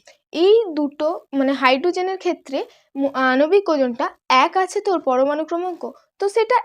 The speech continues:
একই থাকবে, ওর কোনো চেঞ্জ হবে না, মানে ওকে আমরা দুই দিয়ে গুণ করতে পারবো না, ঠিক আছে? বাকি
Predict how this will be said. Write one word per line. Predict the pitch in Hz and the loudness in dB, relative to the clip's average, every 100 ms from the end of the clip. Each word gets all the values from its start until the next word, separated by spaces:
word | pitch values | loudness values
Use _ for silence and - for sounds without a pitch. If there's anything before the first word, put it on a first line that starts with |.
| - 240 | 0 0
একই | - 359 | -2 -2
থাকবে, | 269 220 220 262 - - | -4 -8 -10 -18 -12 -4
ওর | 339 415 | -2 -2
কোনো | 370 403 494 | -4 -6 -6
চেঞ্জ | 339 269 247 220 | -2 -2 -4 -4
হবে | 240 220 | -4 -2
না, | 226 311 - - - | -2 -2 -4 -12 -8
মানে | 254 294 | -2 0
ওকে | 277 285 359 | 0 -2 -2
আমরা | 370 403 | -2 -2
দুই | 277 240 | -4 -4
দিয়ে | 262 | -4
গুণ | 240 233 | -4 -6
করতে | 233 233 - 554 - | -8 -10 -10 -6 0
পারবো | 240 202 202 | 2 0 -10
না, | - - _ | -18 -20 _
ঠিক | - 339 | -4 -2
আছে? | 339 415 427 - _ - | -2 -6 -14 -18 _ 0
বাকি | 330 415 | 2 2